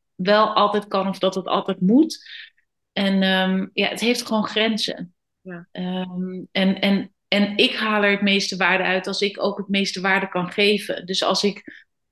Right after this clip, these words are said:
Speaker 1: drie klanten of vier klanten zou zien op één dag en bij de vierde merk, ja, ik geef nu minder,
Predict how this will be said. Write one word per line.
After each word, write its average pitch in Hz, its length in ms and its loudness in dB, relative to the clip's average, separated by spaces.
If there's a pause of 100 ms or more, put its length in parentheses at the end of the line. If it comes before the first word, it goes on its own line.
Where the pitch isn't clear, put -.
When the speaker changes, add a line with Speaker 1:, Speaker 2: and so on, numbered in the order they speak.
(400)
Speaker 1:
drie 233 360 4
klanten 196 360 2
of 190 80 -6
vier 240 200 0
klanten 190 360 0
zou 180 180 2
zien 196 240 0
op 185 100 -4
één 185 260 -2
dag 175 340 -2
en 190 140 -4
bij 185 120 0
de 180 80 0
vierde 208 300 2
merk, 185 260 2
ja, - 160 -2
ik - 120 -8
geef 226 340 0
nu 185 140 2
minder, 170 540 -4